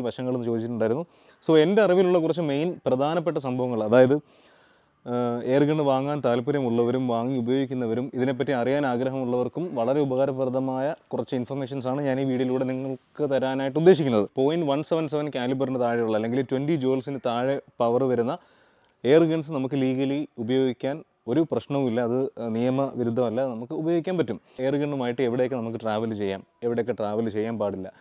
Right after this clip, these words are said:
ഇത് ഏതൊക്കെ സ്ഥലങ്ങളിലാണ് നമുക്ക് കൊണ്ടുപോകാൻ പറ്റുന്നത്, അല്ലെങ്കിൽ, ആഹ്, ഇത് നമ്മൾ എങ്ങനെയാണ് കൊണ്ടുപോകേണ്ടത്, എന്താണ് ഇതിൻ്റെ റൂൾസ്, റെഗുലേഷൻസ്, നമ്മുടെ നാട്ടിലെ സാധാരണക്കാർക്ക് അറിവ് വളരെ കുറവായിരിക്കും. കാരണം അവർക്ക് അതിനെപ്പറ്റി അറിയേണ്ട ആവശ്യമില്ല, അവരതിനെപ്പറ്റി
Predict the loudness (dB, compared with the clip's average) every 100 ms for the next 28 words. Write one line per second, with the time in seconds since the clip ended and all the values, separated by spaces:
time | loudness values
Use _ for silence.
0 | _ _ 0 2 2 0 -2 -2 -2 -2
1 | -2 -4 -6 -6 -2 -2 -2 -4 -4 -2
2 | -4 -8 -20 _ -6 -2 0 0 -2 -10
3 | -10 -6 -4 -4 -4 -4 -2 -2 -2 -2
4 | -2 -2 -2 -2 -2 -2 -2 -4 -4 -2
5 | -2 0 0 0 0 -2 -2 -4 -4 -4
6 | -6 -10 -14 -20 _ -2 2 2 0 0
7 | -2 0 0 2 2 -2 -4 0 0 -2
8 | -6 -2 0 0 -2 0 2 2 2 2
9 | 4 6 4 4 2 0 -2 -4 -2 0
10 | 0 0 -2 -2 -2 0 0 0 0 0
11 | 0 0 -2 -4